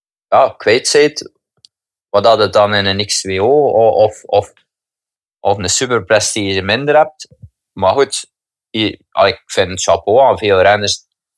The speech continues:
dat ze daar nog eigenlijk, want bijvoorbeeld een Ryan Kamp heeft al wedstrijden gereden. Dat chapeau is negen in het klassement, heeft niets, hè.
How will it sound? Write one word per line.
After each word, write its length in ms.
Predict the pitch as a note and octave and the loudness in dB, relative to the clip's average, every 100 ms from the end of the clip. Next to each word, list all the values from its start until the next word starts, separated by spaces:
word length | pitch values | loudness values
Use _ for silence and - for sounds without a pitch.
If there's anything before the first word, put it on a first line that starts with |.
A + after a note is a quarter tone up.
| _ | _
dat 220 | G2+ G2 | 0 0
ze 120 | G2 | 0
daar 200 | F2 F#2 | 0 0
nog 220 | F2 E2+ F#2+ | 0 -6 -4
eigenlijk, 240 | F#2+ F#2+ | -2 -2
want 220 | G2 G2+ F#2+ | 0 0 0
bijvoorbeeld 360 | F#2 G#2 G2 | -4 0 0
een 80 | F#2 | 0
Ryan 320 | G2+ F#2+ F#2 | 2 4 2
Kamp 260 | - A2+ A#2+ | 0 -2 0
heeft 180 | A2+ - | -6 0
al 220 | G#2+ G2+ | 2 4
wedstrijden 540 | G2+ G2+ - F#2+ F#2+ F#2+ | 2 0 -2 0 0 -2
gereden. 280 | F2+ A#2+ | -6 -4
Dat 180 | B2+ G2+ | 0 0
chapeau 400 | - F#2 - C3 | 2 -2 0 0
is 120 | A#2 | 0
negen 260 | G#2+ G#2+ A2 | -2 -4 -4
in 60 | G#2 | -4
het 140 | F#2+ | -6
klassement, 560 | - G2 - G2 B2+ C3 | 0 0 0 -2 -2 -2
heeft 220 | F#2+ - | -6 -6
niets, 260 | B2 - | -12 -6
hè. 120 | - | -6